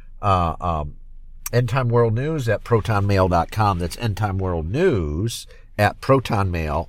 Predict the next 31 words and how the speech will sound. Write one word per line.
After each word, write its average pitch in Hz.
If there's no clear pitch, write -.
dot 92
com. 90
Like, 113
share, 120
subscribe. 82
I'm 127
Eric. 143
I'm 147
your 151
host. 208
Be 139
well, 151
be 143
safe. 190
And 110
most 123
importantly, 117
folks, -
God 127
bless 117
you 120
and 110
your 101
families. 95
Take 120
care 131
of 123
yourself 120
and 101
be 127
well. 127